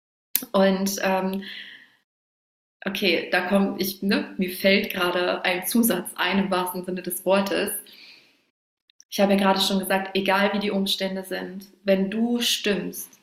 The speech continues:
wenn deine Schwingung frei ist, dann ist für dich immer gesorgt.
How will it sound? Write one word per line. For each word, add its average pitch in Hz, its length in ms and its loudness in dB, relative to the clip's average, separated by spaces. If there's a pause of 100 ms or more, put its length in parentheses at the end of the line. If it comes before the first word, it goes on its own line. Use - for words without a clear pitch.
(180)
wenn 180 160 -2
deine 196 280 2
Schwingung 190 460 0
frei 202 520 -2
ist, - 280 -12 (600)
dann 190 520 0 (280)
ist 202 180 -2
für 214 80 2
dich 220 140 0
immer 208 220 2
gesorgt. - 540 -4